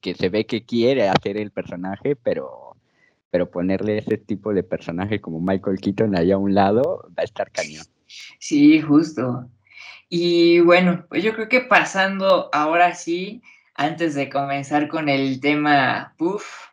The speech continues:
Speaker 2: ¿qué opinan de Wonder Woman tres? O sea, ¿creen que es una película necesaria después del desastre de la segunda película o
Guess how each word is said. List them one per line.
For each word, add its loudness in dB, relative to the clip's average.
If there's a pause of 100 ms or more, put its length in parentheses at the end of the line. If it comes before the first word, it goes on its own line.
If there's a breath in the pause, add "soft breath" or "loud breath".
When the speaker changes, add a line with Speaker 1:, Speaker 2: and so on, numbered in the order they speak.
(800 soft breath)
Speaker 2:
¿qué 0
opinan -2
de 6
Wonder 4
Woman -2
tres? -4
O -4
sea, 2
¿creen -4
que 2
es -8
una -2
película -2
necesaria -2
después -2
del 0
desastre 0
de 0
la 4
segunda -6
película -2
o -4